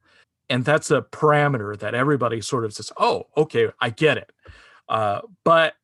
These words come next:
when the stock price for the company drops by a quarter, nobody, uh, r-, like,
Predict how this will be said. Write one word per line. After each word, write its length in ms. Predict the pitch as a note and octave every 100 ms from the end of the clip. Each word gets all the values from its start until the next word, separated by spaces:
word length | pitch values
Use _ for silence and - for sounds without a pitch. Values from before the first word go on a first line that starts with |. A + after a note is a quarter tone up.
| _
when 480 | D3 D3+ D#3 D3+ C3+
the 100 | C3+
stock 340 | - E3 E3+
price 540 | - E3 D#3+ D3 - - _ _ _
for 180 | - C#3
the 120 | B2
company 480 | - D#3 D#3+ C#3+ A#2+
drops 400 | C#3 C3+ - -
by 180 | C3
a 100 | B2
quarter, 600 | A#2 - E3+ D3 A#2+ A2 - _ - _
nobody, 560 | C#3+ D#3 E3 D3+ C#3 - -
uh, 100 | C#3+ -
r-, 500 | D3 C#3 D#3 - D3
like, 480 | C#3+ D3 C#3 C3 -